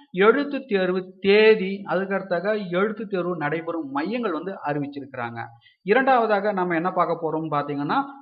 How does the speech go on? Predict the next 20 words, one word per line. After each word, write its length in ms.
வேலூர் 460
மண்டலம் 520
ஆள் 260
சேர்ப்பு 380
நிலையம் 340
மூலம் 240
பாத்தீங்கன்னா, 520
கட்டுனர், 560
விற்பனையாளர், 760
அதாவது 220
பாத்தீங்கன்னா, 340
ரேஷன் 280
கடைகளுக்கான 640
வேலை 260
வாய்ப்பு 520
அறிவிப்பு 460
வெளியிட்டிருந்தாங்க. 520
அதற்கான 440
நேர்காணல் 640
தேதி, 360